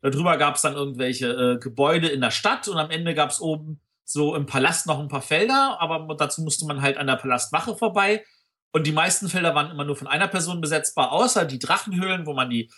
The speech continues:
Steine eingesammelt hat. Da konnten mehrere Leute rein und da gab's dann, ging's dann um Mehrheiten. Ähm, das Spiel ist in Deutschland, ich weiß nicht, wirk-, äh, ob's wirklich so ist, aber mein, mein Eindruck von damals ist noch, es ist gefloppt. Und das lag einzig und allein an der Anleitung.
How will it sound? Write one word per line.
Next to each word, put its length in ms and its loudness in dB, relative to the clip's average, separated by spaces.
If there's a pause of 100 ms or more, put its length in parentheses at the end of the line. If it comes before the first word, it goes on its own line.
(140)
Steine 400 0
eingesammelt 480 -2
hat. 160 -4
Da 60 0
konnten 340 -8
mehrere 260 -2
Leute 240 -2
rein 140 -4
und 60 -6
da 100 -2
gab's 240 -6
dann, 140 -8
ging's 180 -4
dann 120 -4
um 80 -14
Mehrheiten. 540 -8 (1040)
Ähm, 520 2
das 140 2
Spiel 300 0
ist 140 2
in 120 0
Deutschland, 640 0
ich 200 -14
weiß 260 0
nicht, 200 -6
wirk-, 280 -6
äh, 200 0
ob's 240 -2
wirklich 260 -4
so 100 -2
ist, 120 2
aber 180 -2
mein, 260 -2
mein 320 -2
Eindruck 400 0
von 280 -6
damals 340 0
ist 140 -4
noch, 180 -6 (240)
es 100 -4
ist 140 2
gefloppt. 640 -4 (500)
Und 200 0
das 160 2
lag 360 0
einzig 340 -2
und 80 -4
allein 220 0
an 100 -4
der 160 -6
Anleitung. 560 -8